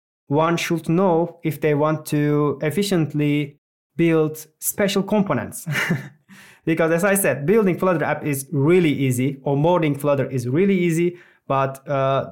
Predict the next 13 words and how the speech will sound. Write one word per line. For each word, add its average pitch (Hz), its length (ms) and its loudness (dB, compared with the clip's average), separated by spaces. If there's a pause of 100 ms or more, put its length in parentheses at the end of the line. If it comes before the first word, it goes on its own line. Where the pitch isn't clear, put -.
(120)
doing 147 440 0
cool 196 260 0
stuff 170 580 -2 (440)
in 147 100 -2
a 139 60 -4
performant 160 560 0
way 165 320 0 (220)
requires 151 720 0 (180)
knowledge 147 480 0
about 139 320 0
how 151 500 -2 (220)
layout 143 600 0
is, 131 440 -4